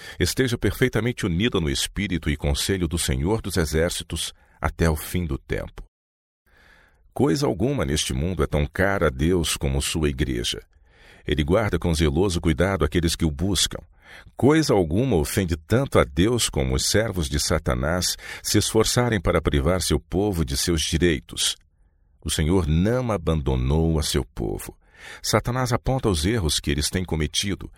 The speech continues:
e procura fazê-los crer que assim se separaram de Deus. Anjos maus buscam por todos os modos desanimar os que se estão esforçando pela vitória contra o pecado. Eles lhes apresentam sua passada indignidade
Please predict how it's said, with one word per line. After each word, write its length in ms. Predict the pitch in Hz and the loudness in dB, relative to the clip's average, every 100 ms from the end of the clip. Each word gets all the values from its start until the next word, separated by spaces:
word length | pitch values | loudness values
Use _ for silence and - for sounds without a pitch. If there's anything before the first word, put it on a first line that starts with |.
| - - - | -20 -8 -4
e 80 | |
procura 360 | - 127 - 160 | 0 0 2 2
fazê-los 480 | 165 113 135 131 - | 2 2 2 0 0
crer 260 | - 143 | 0 0
que 140 | - 104 | 0 -2
assim 360 | - - 135 | -2 -2 -2
se 140 | 139 - | -4 -2
separaram 600 | 95 - 110 110 120 80 | 0 0 0 0 0 -2
de 100 | 69 | -2
Deus. 540 | - - - - - - _ _ _ _ _ - | -6 -8 -6 -4 -4 -8 _ _ _ _ _ -2
Anjos 440 | 85 107 92 82 | 0 2 0 2
maus 380 | 87 117 110 80 | 0 0 -2 -2
buscam 420 | 73 135 - 80 | -2 -2 -2 -4
por 240 | 73 76 | 2 0
todos 400 | 71 90 110 95 | 2 2 2 0
os 160 | 80 71 | 0 0
modos 480 | 76 98 78 64 - - - - | 0 0 -2 -4 -4 -8 -16 -2
desanimar 580 | 90 95 117 113 127 120 | 2 4 4 4 2 0
os 140 | - | 0
que 120 | 104 | 0
se 140 | - 101 | 0 0
estão 260 | - 117 | 0 -2
esforçando 640 | 107 - 87 - 113 113 | -2 0 0 0 -2 -2
pela 220 | 98 101 92 | -2 0 0
vitória 500 | 87 - 110 117 - | -2 -2 -2 -2 -4
contra 340 | - 110 - - | -2 -2 -2 -4
o 40 | |
pecado. 580 | - 110 - 57 - - _ _ _ - - - | -2 -2 -2 -4 -6 -12 _ _ _ -20 -20 -6
Eles 240 | 104 123 120 | -2 0 0
lhes 220 | - 139 | -2 -2
apresentam 580 | 151 151 - 143 147 85 | 0 0 0 -2 0 -2
sua 220 | - 82 | 0 -2
passada 560 | - 69 - 110 101 76 | 0 -2 -2 -4 -2 -2
indignidade 840 | 67 82 82 80 69 58 50 - | 0 -2 -2 0 -2 -4 -6 -12